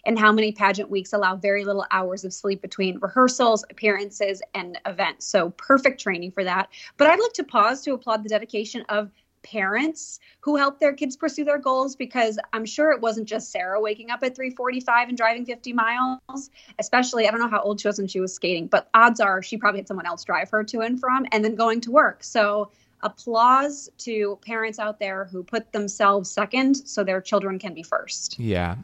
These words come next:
Speaker 2: And additionally, Sarah, you know, she kinda dated a celebrity, William Zabok, um, and, or Zabkuk.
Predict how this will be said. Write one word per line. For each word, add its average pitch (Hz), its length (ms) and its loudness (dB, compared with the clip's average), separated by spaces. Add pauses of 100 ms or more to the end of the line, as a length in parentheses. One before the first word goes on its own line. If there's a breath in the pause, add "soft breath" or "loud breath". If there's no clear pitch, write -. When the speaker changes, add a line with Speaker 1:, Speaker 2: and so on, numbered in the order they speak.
Speaker 2:
And 110 300 0
additionally, 131 720 0
Sarah, 139 800 4
you 127 120 -2
know, 110 260 0 (140)
she 131 280 -2
kinda 175 520 -2
dated 135 680 4
a 120 140 -2
celebrity, 120 760 4
William 127 640 4
Zabok, 117 880 -2 (280)
um, 101 580 -4
and, 101 520 -2 (460 loud breath)
or 117 160 0
Zabkuk. 123 840 0